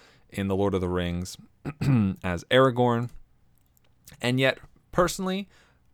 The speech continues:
the thing I know him most from is Hidalgo. Uh,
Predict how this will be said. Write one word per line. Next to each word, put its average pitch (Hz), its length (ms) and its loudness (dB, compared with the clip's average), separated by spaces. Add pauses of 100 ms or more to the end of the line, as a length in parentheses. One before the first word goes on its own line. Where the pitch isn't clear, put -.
(120)
the 120 140 2
thing 160 200 2
I 117 120 4
know 127 180 2
him 143 160 2
most 143 300 0
from 160 400 0
is 101 240 0
Hidalgo. 98 720 0 (720)
Uh, 95 320 0